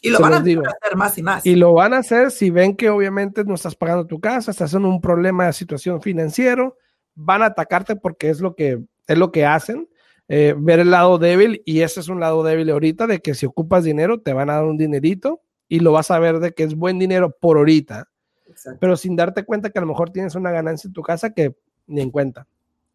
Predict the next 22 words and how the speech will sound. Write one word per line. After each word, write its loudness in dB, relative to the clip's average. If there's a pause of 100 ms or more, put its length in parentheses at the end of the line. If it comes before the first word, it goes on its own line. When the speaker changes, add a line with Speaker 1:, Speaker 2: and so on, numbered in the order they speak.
Speaker 1:
Exacto. -16
Speaker 2:
Entonces, 2
piénsenla, 2
háblale 2
con -6
tu -6
gente -2
para -2
que, -8
pues, -14 (160)
puedas 2
comunicarle, -6
ver -8
qué -14
está -6
pasando -6
y -12
qué, -8
y -4
qué -8
opciones -6
tienes -4